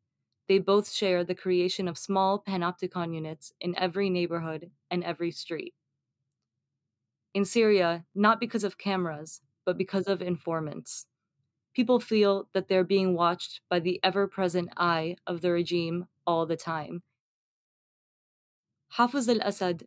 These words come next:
established strong security apparatuses through which he controlled Syria. He appointed confidants and deployed informants, all of whom were targets for monitoring themselves.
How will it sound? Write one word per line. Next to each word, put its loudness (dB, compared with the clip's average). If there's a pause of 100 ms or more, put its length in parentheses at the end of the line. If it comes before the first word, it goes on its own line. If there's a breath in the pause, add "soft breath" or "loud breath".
established 0
strong 4
security 2
apparatuses -4
through 0
which -2
he 0
controlled -2
Syria. -4 (580)
He 4
appointed 4
confidants 2
and 0
deployed 0 (100)
informants, -4 (360)
all 4
of 2
whom 4
were 0
targets -2
for -4
monitoring -2 (120)
themselves. -6